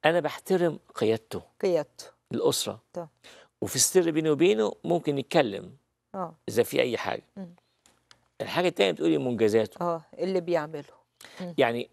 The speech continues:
Speaker 2: كل حاجة بيعملها.
Speaker 1: يعني الراجل مثلًا نجح في شيء معين.
Speaker 2: آه.
Speaker 1: أي حاجة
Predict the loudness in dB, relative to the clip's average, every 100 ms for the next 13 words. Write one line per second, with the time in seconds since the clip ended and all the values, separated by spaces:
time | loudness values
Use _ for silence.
0 | _ 0 0 0 -4 -8 -8 -8 -8 0
1 | 2 4 4 2 0 0 2 4 2 0
2 | -6 -4 -2 0 0 0 -2 -6 -4 -4
3 | -8 _ _ _ _ _ _ _ _ 0
4 | 0 0 -4 -4 -4